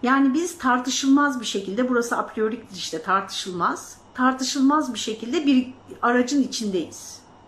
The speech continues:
Dünyaya geldik yani. Bu araç bir yere doğru gidiyor. Yani bu hayat kaçınılmaz olarak ölüme doğru gidiyor.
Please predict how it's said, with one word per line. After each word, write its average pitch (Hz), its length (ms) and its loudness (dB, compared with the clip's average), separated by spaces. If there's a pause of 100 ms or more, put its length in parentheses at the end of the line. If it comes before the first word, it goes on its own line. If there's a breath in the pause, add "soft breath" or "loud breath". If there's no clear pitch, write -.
(180)
Dünyaya 226 400 2
geldik 170 480 -4
yani. - 200 -10 (1500 loud breath)
Bu 302 160 4
araç 330 400 2
bir 277 60 6
yere 285 260 6
doğru 262 220 6
gidiyor. 175 400 0 (540)
Yani 180 260 -4
bu 262 140 2
hayat 262 300 -2
kaçınılmaz 277 760 4
olarak 233 460 0
ölüme 254 380 6
doğru 175 220 2
gidiyor. - 400 -10